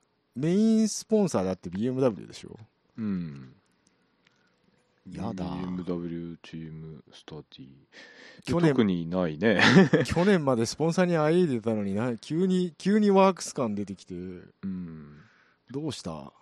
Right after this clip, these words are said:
Speaker 1: 頑張ったな、社長。
Speaker 2: いや、いいんじゃないですか。
Speaker 1: ね。これは、ま、あの、割とマジな体制なんで、これマジで期待できますよ。
Speaker 2: うん。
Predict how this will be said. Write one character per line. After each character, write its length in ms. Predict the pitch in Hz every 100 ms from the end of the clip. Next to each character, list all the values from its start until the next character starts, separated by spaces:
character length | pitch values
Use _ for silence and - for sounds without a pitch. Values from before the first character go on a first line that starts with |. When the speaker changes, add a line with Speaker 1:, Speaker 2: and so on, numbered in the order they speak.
| _ _ _ _ _ _ _ _ _ _ _
Speaker 1:
頑 200 | 110 135
張 60 | 175
っ 60 |
た 140 | - 85
な、 280 | 80 78 76
社 160 | 90
長。 320 | - 82 87 - _ _ _ _ _ _ _ _ _ _
Speaker 2:
い 40 | 240
や、 580 | 220 208 208 196 160 156
い 40 |
い 100 | 175
ん 60 | 127
じ 80 |
ゃ 60 | 92
な 140 | 117 107
い 60 |
で 120 | -
す 120 | - -
か。 100 | 95
Speaker 1:
ね。 240 | 104 95 - - _ _ _ - -
こ 180 | - 120
れ 180 | 151 185
は、 260 | 180 170 170
ま、 300 | 160 190 - _
あ 160 | 143 143
の、 300 | 135 131 120
割 260 | 139 196 254
と 140 | 302
マ 180 | 156 240
ジ 140 | 277
な 120 | 110 92
体 220 | 98 98
制 180 | 110 104
な 120 | 101
ん 80 | 82
で、 100 | 80
こ 100 | 135
れ 80 |
マ 160 | 135 156
ジ 140 | -
で 100 | 98
期 160 | - -
待 200 | 120 110
で 100 | 143
き 140 | -
ま 140 | 113 147
す 160 | -
よ。 60 | 92
Speaker 2:
う 40 | 135
ん。 640 | 131 113 95 80 67